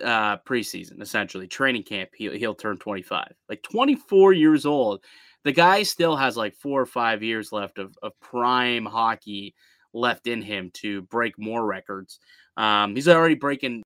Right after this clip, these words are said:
breaking records by the day. There, there's even some more records that he was able to break. Why don't we take,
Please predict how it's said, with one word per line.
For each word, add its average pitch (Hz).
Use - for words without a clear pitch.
breaking 123
records 113
by 110
the 104
day. 104
There, 104
there's 120
even 131
some 147
more 156
records 120
that 110
he 113
was 110
able 107
to 107
break. 107
Why 135
don't 190
we 220
take, 202